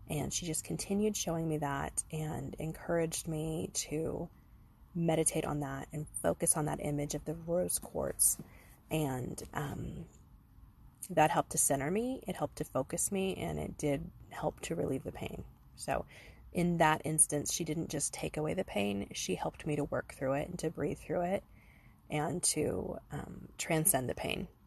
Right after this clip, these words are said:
even though it was still very much present. So, um, I would definitely recommend inviting her to help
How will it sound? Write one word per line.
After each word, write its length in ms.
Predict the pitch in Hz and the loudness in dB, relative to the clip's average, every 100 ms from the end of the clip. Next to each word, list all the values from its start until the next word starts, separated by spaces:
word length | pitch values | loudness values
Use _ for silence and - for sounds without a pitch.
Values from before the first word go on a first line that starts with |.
| - - - - - | -20 -20 -20 -20 -6
even 200 | 160 139 | -2 0
though 80 | 123 | 0
it 80 | - | 0
was 120 | - | 0
still 380 | - - - - - - _ - - _ _ - | 2 2 2 -2 -12 -20 _ -20 -20 _ _ -10
very 160 | 160 110 | -2 -2
much 220 | 113 - | -2 -4
present. 320 | - - - - - - - | -4 -4 -6 -12 -20 -20 -20
So, 260 | - 151 - - - - - - - - - - - - - - - - _ | -6 -6 -6 -14 -20 -20 -18 -18 -18 -20 -20 -20 -20 -20 -20 -20 -20 -20 _
um, 340 | 170 151 151 - - | -2 0 -2 -6 0
I 140 | 170 185 | 4 4
would 440 | 214 214 208 - - - | 6 4 4 0 -4 -2
definitely 400 | 180 170 190 175 | 2 2 2 2
recommend 460 | 175 165 170 156 - | 2 2 2 0 0
inviting 420 | 160 147 143 170 | -2 0 0 -2
her 160 | - 180 | -2 -2
to 60 | |
help 320 | 160 - 165 | -2 0 0